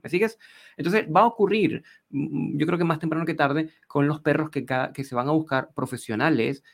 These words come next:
que tengan un grado de formación mucho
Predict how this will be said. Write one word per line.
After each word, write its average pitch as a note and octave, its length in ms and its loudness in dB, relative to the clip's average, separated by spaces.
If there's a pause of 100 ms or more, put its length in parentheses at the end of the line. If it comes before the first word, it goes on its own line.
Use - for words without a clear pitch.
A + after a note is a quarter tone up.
(160)
que - 100 -6
tengan C3 500 -2
un C3+ 360 -2
grado B2+ 600 0
de A#2 580 -4
formación B2 840 0 (880)
mucho D#3 800 0